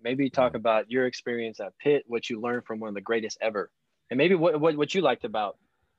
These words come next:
Speaker 1: being, I think college football is so unique, right?
Speaker 2: Yeah, it, Larry was amazing. You know, my first two years calling, my roommate was Antonio Bryant, and Antonio was a Biletnikoff winner,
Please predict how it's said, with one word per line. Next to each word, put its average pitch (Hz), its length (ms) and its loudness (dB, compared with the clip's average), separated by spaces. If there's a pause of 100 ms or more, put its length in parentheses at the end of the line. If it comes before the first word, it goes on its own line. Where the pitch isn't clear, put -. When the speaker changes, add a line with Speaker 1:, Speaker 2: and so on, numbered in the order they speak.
Speaker 1:
being, 120 320 -10
I 110 60 -8
think 117 220 -8
college 185 320 2
football 120 360 -2
is 104 80 -12
so 123 160 -6
unique, 107 320 -10
right? 95 180 -14 (760)
Speaker 2:
Yeah, 135 560 2 (100)
it, 120 120 -10 (140)
Larry 190 320 2
was 196 140 0
amazing. 104 560 -4 (100)
You 104 80 -8
know, 107 80 -2
my 127 120 0
first 165 280 -4
two 143 100 -8
years 120 220 -2
calling, 107 440 -4
my 95 120 -2
roommate 98 360 -2
was 90 180 -4
Antonio 90 480 -4
Bryant, 82 400 -4 (520)
and 85 140 -2
Antonio 95 380 0
was 85 120 -2
a 78 40 -12
Biletnikoff 92 480 -2
winner, 87 420 -2